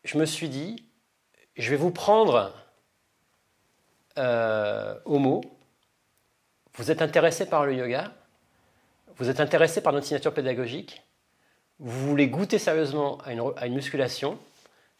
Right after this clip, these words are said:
alors la formule est simple, c'est un abonnement duquel vous pourrez vous désabonner à tout moment, hein, pas de souci.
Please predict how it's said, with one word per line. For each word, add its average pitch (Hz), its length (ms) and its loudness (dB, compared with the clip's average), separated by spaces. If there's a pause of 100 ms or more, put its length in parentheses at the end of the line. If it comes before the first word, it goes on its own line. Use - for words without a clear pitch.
alors 135 520 2 (100)
la 135 120 0
formule 156 260 2
est 135 40 0
simple, 170 400 -4 (1400)
c'est - 220 -8
un 139 80 2
abonnement 139 640 2 (440)
duquel 151 340 2
vous 151 120 -2
pourrez 143 260 2
vous 127 160 -2
désabonner 127 320 2
à 127 60 2
tout 131 120 -6
moment, 131 400 -2 (240)
hein, 123 80 -18
pas - 100 -8
de - 60 -10
souci. 143 400 -8